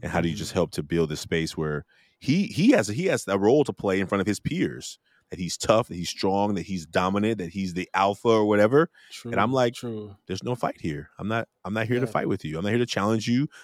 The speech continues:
Speaker 1: I'm not here to take anything from you." And I think what happens when we give a, when we give people a space to be like, like, "I see you, but I haven't disrespected you."
Speaker 2: Yeah.
Speaker 1: And they get a chance to now decide,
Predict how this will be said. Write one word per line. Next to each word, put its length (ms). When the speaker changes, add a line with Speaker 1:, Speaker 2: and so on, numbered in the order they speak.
Speaker 1:
I'm 120
not 100
here 100
to 60
take 160
anything 260
from 280
you." 260
And 100
I 60
think 300
what 140
happens 380
when 140
we 100
give 220
a, 140
when 120
we 80
give 160
people 220
a 60
space 340
to 140
be 160
like, 360
like, 120
"I 60
see 200
you, 280
but 100
I 20
haven't 220
disrespected 560
you." 100
Speaker 2:
Yeah. 80
Speaker 1:
And 160
they 260
get 140
a 60
chance 300
to 80
now 360
decide, 460